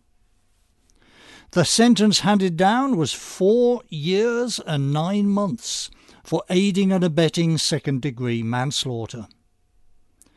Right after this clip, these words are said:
That is nine months more than the state sentencing guideline for that offence. Plainly, we have a dangerous criminal here. Thao is not just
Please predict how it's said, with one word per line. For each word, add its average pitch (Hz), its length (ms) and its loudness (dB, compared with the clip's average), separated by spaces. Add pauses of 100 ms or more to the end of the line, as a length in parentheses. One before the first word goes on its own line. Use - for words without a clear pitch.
(280)
That 180 140 4
is 160 160 4
nine 180 320 6
months 165 420 2 (140)
more 156 760 0 (400)
than 165 600 2
the 151 160 0
state 143 500 -4
sentencing 139 720 -4
guideline 143 600 0
for 120 380 -2
that 120 260 -6
offence. - 720 -6 (1400)
Plainly, 135 360 0
we 113 120 -4
have 117 140 -4
a 117 80 -4
dangerous 107 800 -4
criminal 139 520 -4
here. 107 320 -10 (2250)
Thao 202 480 6
is 143 160 6
not 165 460 6
just 147 500 2